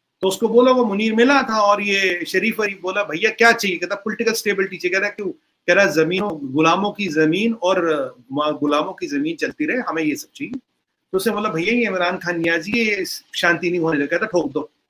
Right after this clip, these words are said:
तो बोला, "ऐसे थोड़ी ठोकेंगे, तो पैसे दो।" तो पहले ठोकने के भी पैसे लिए होंगे इन्होंने, ये पैसे लेते हैं ना हर चीज के। इनका एक आर्मी जनरल था सर, उसे पच्चीस या दो सौ पचास मिलियन यूएस से मिले, यूएस में रहता आजकल,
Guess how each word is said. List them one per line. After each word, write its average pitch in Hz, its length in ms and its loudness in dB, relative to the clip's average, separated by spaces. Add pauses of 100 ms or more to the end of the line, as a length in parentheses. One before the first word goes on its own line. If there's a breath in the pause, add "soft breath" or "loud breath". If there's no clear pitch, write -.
(440)
तो 170 60 -2
बोला, 196 200 6
"ऐसे 185 140 4
थोड़ी 202 240 4
ठोकेंगे, 208 460 6
तो 147 160 -6
पैसे 180 260 4
दो।" 269 320 4 (400)
तो - 60 0
पहले 226 300 2
ठोकने 185 400 -2
के 190 120 -2
भी 180 100 -4
पैसे 170 300 2
लिए 170 140 0
होंगे 165 220 -2
इन्होंने, 143 260 -4
ये 175 80 -2
पैसे 160 340 2
लेते 175 220 2
हैं 202 60 2
ना 247 60 4
हर 240 60 4
चीज - 240 -6
के। - 180 -20 (480)
इनका 196 240 0
एक 247 160 4
आर्मी 180 300 2
जनरल 185 300 -2
था 160 160 -4
सर, 196 140 -4
उसे 269 320 -2 (140)
पच्चीस 233 400 -2
या 254 60 2
दो 170 180 -2
सौ 247 140 -4
पचास 175 440 -2
मिलियन 190 300 -4
यूएस 165 240 0
से 190 100 -2
मिले, 180 200 -2
यूएस 180 340 -2
में 180 80 0
रहता 135 260 -6
आजकल, - 280 -14